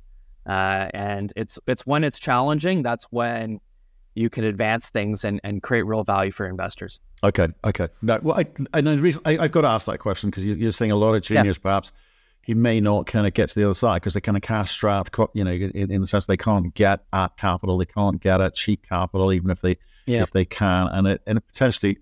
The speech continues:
Speaker 2: potentially terminal and then talk, talk of M and A, e-, e-, et cetera, until there's kinda a little bit more certainty from the, from the, from the Mexican government about, you know, how, how it tries to, plans to treat mining, um, i-, in country.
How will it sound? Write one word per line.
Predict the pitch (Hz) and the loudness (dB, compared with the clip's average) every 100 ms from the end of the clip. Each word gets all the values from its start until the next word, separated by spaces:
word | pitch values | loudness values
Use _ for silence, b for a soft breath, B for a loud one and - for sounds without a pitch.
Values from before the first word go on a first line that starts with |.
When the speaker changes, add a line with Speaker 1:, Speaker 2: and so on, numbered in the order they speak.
| _ | _
Speaker 2:
potentially | - 113 101 92 | -4 -2 0 -4
terminal | - 110 104 90 | 0 2 4 2
and | 87 | 0
then | 87 | -2
talk, | 85 98 90 - - | -4 -4 -4 -6 -14
talk | - 95 87 | -6 -4 0
of | 95 - _ _ _ _ | -2 -2 _ _ _ _
M | 95 98 | 0 4
and | |
A, | 98 95 71 | 4 4 2
e-, | 82 110 - | -2 -8 -8
e-, | 101 - | -10 -6
et | 98 | -6
cetera, | - - 123 - - - 92 85 | -4 0 0 0 -4 0 0 0
until | 98 98 | 0 2
there's | 95 | 0
kinda | - 95 | 2 2
a | |
little | 92 92 | 4 2
bit | 90 | 2
more | 95 | 0
certainty | 90 - 95 95 87 92 | -2 2 2 2 -4 -6
from | 85 90 90 | -4 0 2
the, | 90 87 87 87 85 82 _ - 87 - | 2 2 0 0 0 -4 _ -20 -18 -18
from | - 95 90 | -8 -2 0
the, | 87 | 0
from | - 92 | 0 0
the | |
Mexican | 90 - 90 | 0 -2 0
government | 95 90 90 | 2 4 4
about, | 85 87 85 | 2 0 0
you | 95 | -2
know, | |
how, | - - _ | -4 -8 _
how | 92 90 | -2 -2
it | - | -2
tries | - 90 | -2 -2
to, | - - - _ - - _ _ | -4 -10 -16 _ -20 -20 _ _
plans | - 110 98 | 0 2 2
to | - | 0
treat | - - 98 | -4 0 0
mining, | 95 98 104 101 87 87 | 2 2 4 4 2 0
um, | - 92 87 87 | 2 2 2 0
i-, | - 98 | -2 -6
in | 98 92 | -4 -4
country. | 85 104 101 - 87 | -4 -2 -2 0 -2